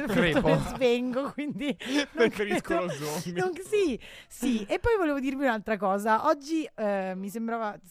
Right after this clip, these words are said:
Speaker 2: simpatico e ho scritto su vari gruppi di amici
Speaker 3: <laughs> Ma non
Speaker 2: tipo:
Speaker 3: piangere,
Speaker 2: "No
Speaker 3: no.
Speaker 2: context, ragazzi, secondo voi se ci fosse un'apocalisse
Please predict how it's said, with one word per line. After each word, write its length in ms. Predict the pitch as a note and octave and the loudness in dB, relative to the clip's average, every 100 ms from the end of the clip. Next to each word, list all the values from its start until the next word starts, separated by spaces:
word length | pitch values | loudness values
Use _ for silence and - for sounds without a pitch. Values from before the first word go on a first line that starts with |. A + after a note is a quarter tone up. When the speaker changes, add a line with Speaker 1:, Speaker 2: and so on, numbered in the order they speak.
| _ | _
Speaker 2:
simpatico 560 | - A#3+ A#3 A3+ A#3 G#3 | -16 -14 -6 -6 -6 -6
e 40 | |
ho 100 | G3 | -6
scritto 420 | A3 A3+ B3+ G#3 | -8 -14 -16 -14
su 140 | A3 B3 | -14 -10
vari 200 | C4 C4+ | -8 -8
gruppi 340 | C4 B3+ - | -10 -14 -12
di 80 | C4 | -6
amici 320 | C4 C4 C#4 | -4 -4 -6
Speaker 3:
<laughs> 0 | |
Ma 100 | A#3+ | -6
non 80 | B3+ | -6
Speaker 2:
tipo: 120 | A#3+ | -4
Speaker 3:
piangere, 400 | A#3 A3 E3 D3 | -4 -4 -4 -2
Speaker 2:
"No 160 | B3+ D4+ | 0 2
Speaker 3:
no. 100 | C#4+ | 2
Speaker 2:
context, 720 | D4+ C#4 D#4+ - E4 D4 - | 4 4 2 -4 -8 -8 -4
ragazzi, 520 | D4 C#4+ C#4+ A3+ - | -2 -2 -4 -6 -12
secondo 440 | A3+ B3+ C#4 C#4+ C#4+ | -12 -6 -6 -4 -2
voi 320 | B3+ G#3 F#3+ - | -2 -2 -4 -12
se 400 | - - - B3+ | -18 -16 -14 -10
ci 120 | D4 | -6
fosse 320 | C4+ - - | -6 -4 -2
un'apocalisse 720 | C4+ F#3+ C4 C4 B3+ G#3+ B3 | -2 -2 -4 -6 -8 -12 -16